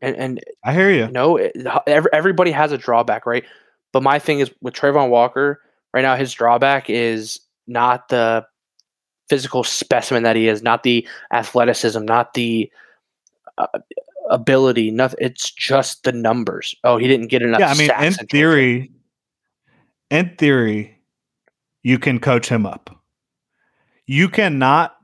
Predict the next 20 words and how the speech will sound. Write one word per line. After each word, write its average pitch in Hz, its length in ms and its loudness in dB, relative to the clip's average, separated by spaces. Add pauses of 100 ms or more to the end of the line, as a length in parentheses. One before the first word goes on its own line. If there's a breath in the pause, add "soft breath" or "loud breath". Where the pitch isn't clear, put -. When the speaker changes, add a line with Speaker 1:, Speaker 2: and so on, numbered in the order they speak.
Speaker 2:
make 139 320 0
Aiden 131 300 -2
Hutchinson's 131 680 -4
lo-, 113 320 -2
arms 131 320 2
longer. 160 440 0 (1120)
You 127 100 -8
just 139 180 -2
can't 165 220 0
do 214 120 0
it. - 60 -2
Speaker 1:
Exactly. 110 440 0
Speaker 2:
You - 40 -4
can't 160 240 0
make 135 260 0
him 160 200 0
a 151 80 2
more 127 260 2
fluid 131 400 0
athlete. 135 640 -2